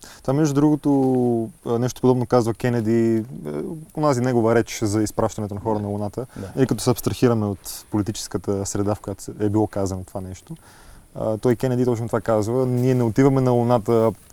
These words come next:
Speaker 1: защото е лесно, а точно защото е трудно.“ Мисля,
Speaker 2: Да.
Speaker 1: ние на Луната реално нямаме работа да пращаме хора, но го правим, защото, защото можем да го направим.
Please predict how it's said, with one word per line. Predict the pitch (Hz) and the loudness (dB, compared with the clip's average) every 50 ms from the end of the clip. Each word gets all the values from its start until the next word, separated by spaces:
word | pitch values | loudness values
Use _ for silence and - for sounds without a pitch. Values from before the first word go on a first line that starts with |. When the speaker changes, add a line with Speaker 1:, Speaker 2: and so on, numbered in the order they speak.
| - - | -10 -6
Speaker 1:
защото | 113 104 101 113 - 117 | -4 -2 -2 -2 0 2
е | 107 104 | 4 4
лесно, | 113 120 113 - - 110 131 147 - - - - - - - | 4 4 4 2 -2 -6 -6 -6 -10 -16 -20 -20 -10 -4 -2
а | 123 | 0
точно | 120 - 143 - - 131 | 2 2 2 2 2 0
защото | 127 - 143 131 - 123 | 0 0 0 2 2 0
е | 113 | 0
трудно.“ | 101 - 117 117 92 92 87 87 - _ - - | 0 0 0 0 0 -2 -8 -12 -14 _ -12 -10
Мисля, | 117 101 120 | -10 -8 -6
Speaker 2:
Да. | 113 127 120 110 101 98 - - _ - - - _ - | -4 -2 -2 -2 -4 -4 -8 -18 _ -20 -20 -20 _ -4
Speaker 1:
ние | 147 151 160 156 | 0 0 2 2
на | 147 160 | 4 4
Луната | 170 175 170 - 175 | 4 4 4 4 4
реално | 165 170 165 165 170 | 4 4 4 4 2
нямаме | 196 220 202 165 127 | 2 2 2 4 4
работа | 113 107 98 - 101 | 4 4 2 2 -2
да | 98 | -2
пращаме | - - 101 95 - - 95 101 | -2 0 -2 -2 -2 -4 -8 -6
хора, | - - 107 123 165 190 - - - - - - | -2 -2 0 0 -2 -6 -10 -16 -20 -16 -6 -2
но | 131 135 | 0 0
го | 120 120 113 | 2 0 -2
правим, | - - - - 185 160 135 151 175 202 220 - - - | -2 2 4 4 6 6 4 2 0 -2 -6 -10 -20 -16
защото, | - - 131 - | -12 -10 -10 -8
защото | - 120 - 143 - 135 | -6 -4 -4 -2 -2 -2
можем | 139 127 120 120 | -2 -2 -2 -2
да | 113 | -2
го | 110 113 | -4 -4
направим. | 113 - 143 123 92 | -6 -6 -8 -8 -10